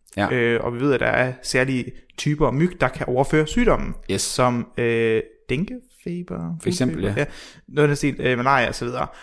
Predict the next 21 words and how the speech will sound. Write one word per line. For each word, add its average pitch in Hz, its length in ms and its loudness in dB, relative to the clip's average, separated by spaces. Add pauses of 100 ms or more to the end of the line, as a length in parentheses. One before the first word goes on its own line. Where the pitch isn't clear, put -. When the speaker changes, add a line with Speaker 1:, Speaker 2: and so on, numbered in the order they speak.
(220)
Speaker 2:
Og - 200 -4
der 185 220 6 (340)
snakker 175 260 4
vi 135 60 2
jo 120 120 2
om, 127 180 0 (180)
at 123 200 0 (200)
der 135 60 4
var 131 200 4
nogle 143 200 -2
initiativer 147 580 2
i 123 60 -2
U 123 120 -6
S - 100 -6
A, 165 140 2 (600)
hvor 135 200 2
du 131 300 0 (200)
løslagde 123 800 0 (960)
genetisk 175 560 2
modificeret 127 680 -2
myg, 135 220 -2